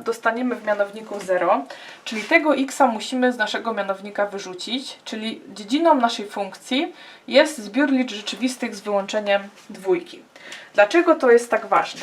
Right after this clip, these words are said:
Ponieważ, moi drodzy, jeżeli będziemy chcieli wyznaczyć w pierwszym kroku asymptotę pionową,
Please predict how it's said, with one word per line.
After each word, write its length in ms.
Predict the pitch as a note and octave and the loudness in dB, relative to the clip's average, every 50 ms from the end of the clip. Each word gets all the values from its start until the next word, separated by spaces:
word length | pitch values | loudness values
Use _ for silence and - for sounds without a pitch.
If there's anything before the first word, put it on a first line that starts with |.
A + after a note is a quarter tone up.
| - - | -10 -6
Ponieważ, 420 | G#3 G#3+ D4 F4+ F#4+ F#4+ F#4+ F#4 | -4 -2 2 6 6 6 6 6
moi 200 | D4 C4+ B3+ A#3 | 4 4 4 2
drodzy, 360 | - G3+ G3 F#3+ F#3+ F#3+ F#3+ F#3+ G#3+ C4+ C#4+ - - - - - - - - _ - - | 2 0 0 0 0 0 -2 -2 0 0 -2 -6 -8 -20 -20 -20 -20 -20 -20 _ -10 -4
jeżeli 360 | - A3 A3 D4 F4 F4+ D#4+ | -2 0 4 4 4 6 6
będziemy 340 | C4 B3+ A3+ A3+ A3+ A3 G#3+ | 6 4 4 4 0 -2 -2
chcieli 300 | - - A3 G3+ G3+ G3 | -4 -6 -6 -6 -6 -6
wyznaczyć 540 | G3 G3+ G3+ G#3 G#3+ G#3+ G#3+ - G3+ - - | -8 -8 -6 -2 0 -2 -2 -2 -8 -10 -8
w 40 | |
pierwszym 300 | - G#3+ G3+ - G#3+ G3+ | -4 -4 -2 -2 -4 -4
kroku 340 | G3+ - G#3 G3+ - - G#3+ | -4 -2 -2 -2 -2 -2 -4
asymptotę 600 | - - - - G#3 G3 - - G3 F#3+ - F#3 | -4 -4 -4 -8 -12 -10 -6 -6 -6 -4 -6 -8
pionową, 640 | - - G3+ G3+ A#3 D4 D#4+ C#4+ B3 A#3+ A#3+ C4+ - | -6 -2 0 4 6 6 6 6 6 4 2 2 -2